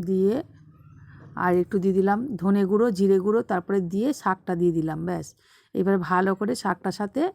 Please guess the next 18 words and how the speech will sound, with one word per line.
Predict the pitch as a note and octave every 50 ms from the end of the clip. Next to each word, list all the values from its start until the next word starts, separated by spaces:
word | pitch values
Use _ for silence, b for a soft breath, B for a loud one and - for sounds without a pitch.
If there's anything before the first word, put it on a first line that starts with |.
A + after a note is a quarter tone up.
| _
এটার | - F3+ - F#3 F3
মধ্যে | F#3 F#3 F#3 F3 F#3+ C#4+ F4+ F#4 b b b b b b b _
কষাতে | - F#3+ F3+ - A3 G3+ G#3+ G3+
থাকবো। | - G#3+ G#3+ G3+ G#3 G#3 C4 D#4 F4+ b b b b b b b -
আর | - F3+ F3+
শাকে | F3 - - G#3 G3+ G#3+ A3
কিন্তু | G#3 A#3 A3 A3 G#3+ A#3
কোনো | - A3 G#3 G#3+ G#3+
আমি | G#3 G#3 G#3+ G#3+ G#3+ G#3 b b b b b _
নুন | G#3 G#3 G#3+ G#3+
হলুদ | A3 A3+ G#3+ G#3 G#3 G3 -
কিছু | - G#3+ G3 - A3+
দিইনি, | F#3+ F3 G3 G3+ G3+ G#3+ A#3 D4+ E4+ D4
সেই | - G#3 F#3+
জন্য | F#3 G3 G3 G#3 C#4 E4+ F4+ b b b b b b b
এই | - G3 F3+
যে | F3 F3+
নুন | F3+ F#3+ F#3+ G3